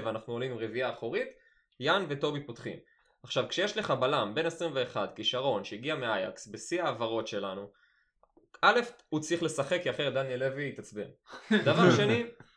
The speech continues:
Speaker 1: ברגע שיש לך בלם שלישי ב-, בסגנון שלו, שיכול לעלות ולתת לטובי מנוחה מול לסטר, ולהתמודד עם, אה, חלוצים כמו רונדון או כמו טרוי דיני,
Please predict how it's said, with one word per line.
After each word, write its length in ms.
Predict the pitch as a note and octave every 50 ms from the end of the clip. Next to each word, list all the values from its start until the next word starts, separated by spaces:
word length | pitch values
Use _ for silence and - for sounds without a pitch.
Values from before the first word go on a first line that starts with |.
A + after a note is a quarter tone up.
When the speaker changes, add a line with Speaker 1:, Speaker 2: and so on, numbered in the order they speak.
| _ _ _ _ _ -
Speaker 1:
ברגע 440 | B2 A#2+ C#3+ C#3+ D#3+ G3 G3+ G#3+ G#3
שיש 200 | - G#3 F3+ -
לך 60 | G3+
בלם 360 | F3 C3 A#2 C3+ D#3+ E3 D#3
שלישי 560 | - - C3 A#2+ A#2+ - D3 B2+ A2 G2+ - - - G#2
ב-, 220 | - G2+ - -
בסגנון 460 | - - - - A2 B2 D3 D#3+ D3+
שלו, 400 | - - B2 A#2+ A#2+ G#2 - - - _ _ _ _ _ _ _
שיכול 840 | - - - C3+ B2 A#2+ - - - - C3+ C3 A#2+ - - F3 F#3
לעלות 460 | F3+ E3 C3 A#2+ B2 C#3 C#3+ C3 - -
ולתת 360 | A2 A#2 G#2+ A2 - D#3 D#3 -
לטובי 380 | A#2+ A#2 - C#3 C#3 C#3 C#3
מנוחה 400 | B2 A#2 G#2+ G#2 G2+ - C#3+ C3
מול 240 | A#2 A2 G#2+ A2 B2+
לסטר, 320 | C3 C3 - - G#2 F#2+ F#2+ - _ _ _ _ _ _ _ _ -
ולהתמודד 680 | G#2+ A#2 A#2+ A#2+ A#2+ A#2 B2 A#2+ A#2 A#2 C#3 D#3+ F3+ F3+
עם, 320 | F#3+ F3+ D#3 C#3+ C#3 C3+ -
אה, 480 | G2+ B2 A#2 A2+ A2 G#2+ G#2+ G#2+ G#2 G#2
חלוצים 560 | G#2 - - B2 A#2+ A2+ A2+ - D#3+ D#3+ C#3+ -
כמו 200 | - C#3 D3+ C#3+
רונדון 440 | B2+ A#2+ A2+ A2+ C3 C#3+ D3 B2
או 80 | G#2 G2+
כמו 840 | - C3 C3+ C#3 C3+ C3+ C3 B2 A#2+ A2+ A2 G#2+ G#2 G#2 G#2 G2 -
טרוי 180 | A#2 C3+ B2+
דיני, 440 | A#2 A#2+ D3 - E3 D3+ D#3+ D#3 -